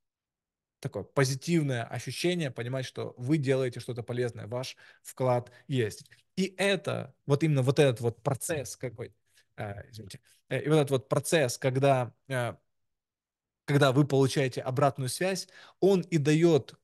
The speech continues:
уверенность, он и дает, э, э, вот эту честность, с которой вы идете потом на собеседование, и вам не нужно ничего врать.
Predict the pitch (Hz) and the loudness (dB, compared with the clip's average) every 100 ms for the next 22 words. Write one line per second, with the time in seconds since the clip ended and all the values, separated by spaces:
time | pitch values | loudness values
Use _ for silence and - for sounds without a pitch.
0 | - 131 131 147 185 175 113 110 - - | -2 0 4 4 4 2 -2 -8 -14 -2
1 | 151 151 - 131 143 147 147 123 - _ | 0 0 -2 0 0 2 2 0 -10 _
2 | 123 123 120 117 - _ _ _ - - | -4 -2 -4 -6 -16 _ _ _ -12 -6
3 | 120 117 113 - - 131 131 - - 175 | -4 -2 -4 -6 -10 -10 -8 0 4 4
4 | 180 135 117 - - - 147 160 151 131 | 4 -2 -6 -8 -6 -4 0 2 2 0
5 | 120 139 139 131 156 147 131 123 135 131 | 0 -2 -2 0 0 0 -2 -6 -4 -2
6 | 135 139 131 127 - 160 180 151 131 120 | -4 -4 -6 -6 -4 -4 -2 -2 -2 -6
7 | 110 - _ - 156 180 160 131 139 180 | -10 -18 _ -2 2 4 2 -2 0 0
8 | 165 180 175 180 151 139 139 143 127 127 | 0 0 -2 -2 -2 -4 -4 -4 -2 -4
9 | 117 110 | -4 -8